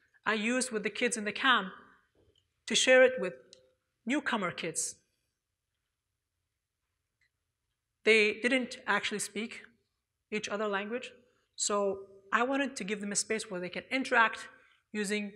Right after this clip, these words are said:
the language of art. And it was great. At that, the end of that summer, I saw an ad on Facebook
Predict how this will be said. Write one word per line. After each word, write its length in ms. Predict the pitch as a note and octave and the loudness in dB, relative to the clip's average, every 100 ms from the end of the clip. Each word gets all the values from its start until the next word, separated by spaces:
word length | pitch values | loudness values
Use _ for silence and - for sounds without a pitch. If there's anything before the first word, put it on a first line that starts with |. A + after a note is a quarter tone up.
| - _ _ _ _ _ | -16 _ _ _ _ _
the 100 | G3+ | -4
language 340 | G3 F#3+ F3+ E3+ | -2 -2 -4 -6
of 100 | - | -6
art. 240 | F#3+ F3+ - - _ _ _ _ _ _ _ _ _ _ _ _ _ _ _ _ _ - _ _ | -4 -4 -6 -18 _ _ _ _ _ _ _ _ _ _ _ _ _ _ _ _ _ -20 _ _
And 80 | F3+ | -10
it 40 | |
was 180 | F#3 F3+ | -6 -6
great. 240 | - G#3+ - - _ _ _ _ _ _ _ _ _ _ _ _ _ - | -6 -6 -6 -12 _ _ _ _ _ _ _ _ _ _ _ _ _ -6
At 200 | A#3+ - | -4 0
that, 320 | B3+ - - - _ _ _ _ _ _ _ _ | -2 -2 -16 -18 _ _ _ _ _ _ _ _
the 100 | - | -6
end 100 | B3 | -4
of 100 | C4 G#3+ | -4 -2
that 120 | G#3+ | -2
summer, 440 | - A#3 F3+ - - _ _ _ _ _ _ _ _ _ _ _ | -2 -4 -8 -10 -20 _ _ _ _ _ _ _ _ _ _ _
I 140 | - C4+ | 2 2
saw 360 | C4+ - G#3+ | 4 2 2
an 60 | F#3+ | 4
ad 220 | G3 G3+ | 4 4
on 80 | F3+ | 2
Facebook 560 | - G3 G#3 - - | -4 -4 -2 -4 -8